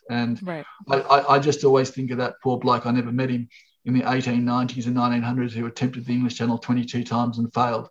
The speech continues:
Speaker 1: twenty-two
Speaker 2: Mm.
Speaker 1: times.
Speaker 2: Mm. Thanks.
Speaker 1: And I
Speaker 2: Yeah.
Speaker 1: think, wow, twenty-two times you had to go.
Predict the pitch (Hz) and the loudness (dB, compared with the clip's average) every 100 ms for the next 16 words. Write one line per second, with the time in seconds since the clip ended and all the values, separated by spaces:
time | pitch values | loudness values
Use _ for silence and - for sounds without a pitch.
0 | - 240 233 254 220 208 220 233 - _ | -6 -2 2 2 2 -2 -6 -10 -20 _
1 | _ 240 220 196 - _ _ _ _ _ | _ -4 -2 -2 -6 _ _ _ _ _
2 | 202 - _ - - 180 - _ _ - | -20 -20 _ -20 -20 -20 -20 _ _ 0
3 | 123 - 127 120 - 120 113 - _ _ | 0 0 -2 -2 0 0 -2 -8 _ _
4 | _ _ _ _ _ _ _ - - 147 | _ _ _ _ _ _ _ -6 -4 -2
5 | 131 131 127 127 123 117 110 110 110 117 | 0 0 0 0 -2 -2 -4 -6 -6 -6